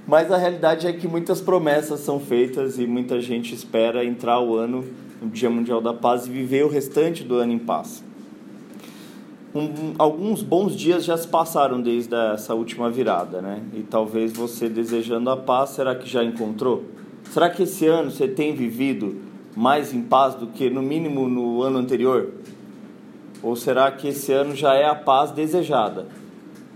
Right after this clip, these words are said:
Né? Será que existe algo capaz de acionar o gatilho da paz? Onde, de repente, eu aperto e pronto, agora eu tô em paz?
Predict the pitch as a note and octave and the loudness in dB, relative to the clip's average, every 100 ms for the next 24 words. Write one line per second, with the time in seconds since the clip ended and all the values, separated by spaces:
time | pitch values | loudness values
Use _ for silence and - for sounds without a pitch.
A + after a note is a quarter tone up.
0 | - G#2+ A#2+ D3+ D3 F3+ - E3+ C#3 C3+ | -10 -6 -2 2 4 4 0 -8 -6 -2
1 | E3+ E3 - C#3 A#2+ - - - - - | 0 -2 -2 -2 -2 -2 -8 -16 -18 2
2 | A#2+ C#3+ C3+ - C3 - C#3 C#3 C#3+ C#3+ | 6 6 4 0 0 4 2 2 -2 -2
3 | C#3+ B2 B2+ C3+ B2 B2 B2+ - - F3 | -2 0 2 2 2 2 0 -2 -2 0
4 | D3 A#2 A2 A2 C3+ B2 - - - - | 0 0 0 4 4 4 -2 -18 -20 -20
5 | - - A#2 A#2 A#2 C#3+ C#3+ C3+ C#3+ D3 | -18 -6 -4 -2 2 4 4 2 -2 -2
6 | C#3+ D3 C#3 C#3 C#3 D3 E3 D#3+ C#3 C#3 | 0 4 4 4 4 4 2 -2 -4 0
7 | B2 G#2+ G#2+ - - - - A#2+ B2 C3 | 2 0 -6 -16 -18 -12 0 2 4 2
8 | B2 A#2+ A2+ B2+ A2+ - - | 2 -2 2 4 4 2 -16